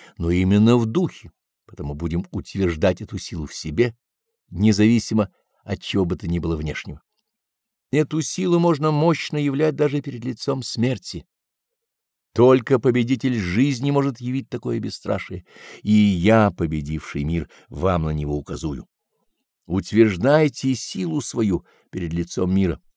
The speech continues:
как бы ни складывалась жизнь. Пусть утверждение это происходит в молчании и наедине,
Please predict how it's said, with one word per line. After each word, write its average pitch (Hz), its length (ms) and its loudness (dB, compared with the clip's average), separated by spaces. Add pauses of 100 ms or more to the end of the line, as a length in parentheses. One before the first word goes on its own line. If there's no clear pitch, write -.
(280)
как 82 180 -6
бы 80 80 -2
ни 78 100 -4
складывалась 73 640 -6
жизнь. 92 320 -6 (1040)
Пусть 147 300 0
утверждение 123 720 0
это 95 160 -2
происходит 92 760 -2
в - 80 -18
молчании 87 640 -2
и - 180 -8
наедине, 92 560 0